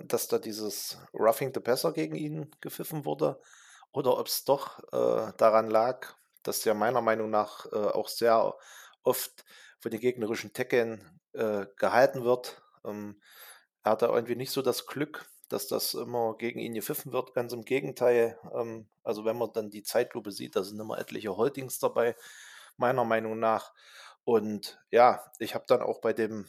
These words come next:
bei dem letzten, äh, Drive, da, da war, glaube ich, an der, an der, an unserer elf war das, glaube, ähm,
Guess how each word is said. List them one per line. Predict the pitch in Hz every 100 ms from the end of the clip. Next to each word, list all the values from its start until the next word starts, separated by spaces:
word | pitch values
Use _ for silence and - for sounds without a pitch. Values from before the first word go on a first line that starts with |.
| -
bei | 113
dem | 107 110
letzten, | 113 117 - 110 104 95 -
äh, | 110 101
Drive, | - 107 104 120 - - _ _ - - _
da, | - 101
da | 101 95
war, | 101
glaube | 110 98
ich, |
an | - 107
der, | 98 92 92 - _
an | 95
der, | 104 95 - - - - -
an | 104
unserer | 104 101 98 -
elf | 117 151 - 165
war | 151
das, | 120 113 -
glaube, | 120 120 120 _ - - - -
ähm, | 107 101 92